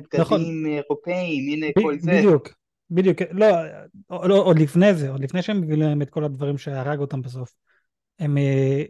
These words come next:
Speaker 1: הם עזרו לאחד השני, "אנחנו נעזור לכם איך לצוד וזה, אנחנו נעזור לכם לבנות בתים, ולא תגורו בתוך אוהל." והם עזרו, באמת עזרו לאחד השני,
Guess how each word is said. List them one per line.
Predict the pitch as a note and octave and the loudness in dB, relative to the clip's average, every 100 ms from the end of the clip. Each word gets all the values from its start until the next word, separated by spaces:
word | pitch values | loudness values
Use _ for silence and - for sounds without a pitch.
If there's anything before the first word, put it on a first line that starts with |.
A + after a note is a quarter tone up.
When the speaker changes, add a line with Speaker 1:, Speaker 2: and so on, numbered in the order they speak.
| - | -6
Speaker 1:
הם | E3 D3+ | -2 0
עזרו | D3 G#3+ | 0 0
לאחד | G#3 E3 | 0 0
השני, | C#3+ D3 C3 | -4 -6 -8
"אנחנו | C3+ D3 D#3+ | -8 -6 -4
נעזור | D#3 E3 D3 C#3 D#3 | -4 -2 -2 0 0
לכם | D3+ E3 D#3+ D#3+ | 0 -4 -6 -6
איך | D#3+ D#3+ | -10 -10
לצוד | C#3 F#3+ G3+ D#3+ | -6 -2 -2 -2
וזה, | D3+ F#3+ | -2 -2
אנחנו | E3+ D3+ D#3+ D#3+ | -2 -4 -4 -2
נעזור | D3+ D3 D#3+ | -2 -4 -6
לכם | D#3 E3 | -4 -6
לבנות | D#3 E3+ D#3 | -4 -6 -6
בתים, | E3+ E3 A#3 A3+ D3+ | -8 -6 -4 -2 -2
ולא | C#3 D3 D#3+ E3 - | -4 -2 0 -2 -4
תגורו | E3 E3+ F3+ | -6 -4 -4
בתוך | E3+ G3 | -4 -4
אוהל." | - A3 G#3+ F3 C#3+ C3 _ _ _ _ C#3+ | -6 -6 -4 -2 -4 -8 _ _ _ _ -4
והם | D#3 D#3+ _ _ _ _ _ _ _ F#3 F3+ | -4 -4 _ _ _ _ _ _ _ 0 2
עזרו, | E3+ G#3+ | 2 4
באמת | E3+ E3+ F#3 | 6 6 4
עזרו | D3 C#3 D#3+ | 2 0 0
לאחד | D3+ D3 | 0 -2
השני, | C3+ C#3+ C#3+ | -4 -4 -6